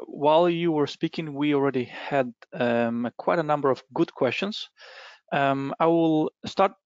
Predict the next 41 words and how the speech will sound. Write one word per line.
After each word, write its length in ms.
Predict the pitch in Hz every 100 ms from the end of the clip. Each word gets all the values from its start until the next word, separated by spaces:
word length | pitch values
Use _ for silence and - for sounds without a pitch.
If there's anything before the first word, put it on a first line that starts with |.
| -
asking 320 | 175 - 139
them 240 | 120 127
just 220 | 120 - 131
in 100 | 131
a 60 |
few 240 | - 180 180
seconds, 380 | - 165 190 160 _ _ - -
but 140 | 165
before 300 | 123 - 170
that, 180 | 156 165
I 60 | 151
want 260 | 156 160
to 80 | -
mention, 460 | 131 117 - 214 - _ _ - - - _ -
uh, 260 | 143 131 127
that 200 | 127 -
you 40 |
can 140 | - 143
find, 760 | - 143 143 139 139 - - _ _ -
um, 600 | 127 120 120 120 120 123 -
all 500 | 156 156 151 147 147 -
the 200 | 131 135
upcoming 600 | 127 - 160 151 147 147 -
and 140 | - -
current 240 | 175 170
opportunities 800 | 151 147 - 143 135 131 131 - - - - -
from, 460 | - 135 131 131 123
um, 480 | 120 120 120 120 120
from 160 | - 135
A 100 | 143
D 140 | 131
B, 320 | 127 135 135 123
the, 140 | 117
the 240 | 113 120 127
grants 400 | 147 139 139 -
or 60 | -
tenders, 500 | 147 147 139 131 - - - - - -
uh, 160 | 131 127
on 140 | 143 143
Development 460 | 131 139 131 123
Aid. 300 | 139 220 -